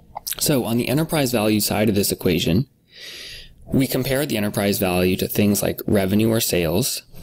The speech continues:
ebitda, and ebit. Notice that these three metrics are all before interest on the income statement.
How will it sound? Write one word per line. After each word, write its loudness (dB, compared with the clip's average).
ebitda, 0
and 0
ebit. -2
Notice 0
that -8
these 0
three 0
metrics -4
are -2
all 0
before 0
interest 0
on 2
the 2
income 0
statement. -2